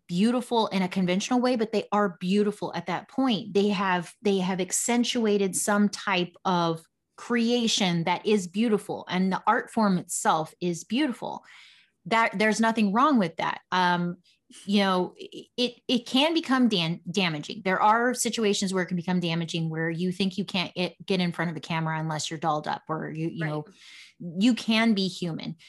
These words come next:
Speaker 1: And if you can't feel like you can't be human, that's part of the issue as well.
Speaker 2: Yes. And I, I think that's another reason why people can kind of relate to you and I both. We, neither one of us have a problem with getting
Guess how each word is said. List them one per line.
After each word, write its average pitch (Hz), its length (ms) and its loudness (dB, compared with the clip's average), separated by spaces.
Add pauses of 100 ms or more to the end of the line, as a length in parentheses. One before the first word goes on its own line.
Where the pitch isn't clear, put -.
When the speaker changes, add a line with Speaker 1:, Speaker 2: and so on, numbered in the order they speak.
(160)
Speaker 1:
And 175 160 0
if 180 120 -2
you 202 80 0
can't 233 340 -2 (280)
feel 220 180 2
like 196 180 0
you 196 80 -4
can't 240 260 0
be 180 120 -2
human, 170 280 -2
that's 160 360 -4 (180)
part 202 240 2
of 175 60 -2
the 165 160 0
issue 151 220 -6
as 151 140 -8
well. - 320 -4 (520)
Speaker 2:
Yes. 214 360 -6
And 226 100 -6
I, 226 160 -2
I 254 120 -4
think 285 220 -6
that's 240 160 -12
another 226 200 -6
reason 226 220 -4
why 220 100 -4
people 226 280 -16
can 220 180 -14
kind 220 220 -10
of 208 80 -14
relate 202 360 -4
to 196 320 -8
you 226 200 -8
and 233 80 -4
I 202 80 -6
both. 214 440 -4 (120)
We, 254 320 -4
neither 262 340 0
one 226 240 -2
of 247 100 -6
us 254 180 -6
have 233 120 -8
a 220 60 -8
problem 226 420 -6
with 208 200 -10
getting 226 300 -4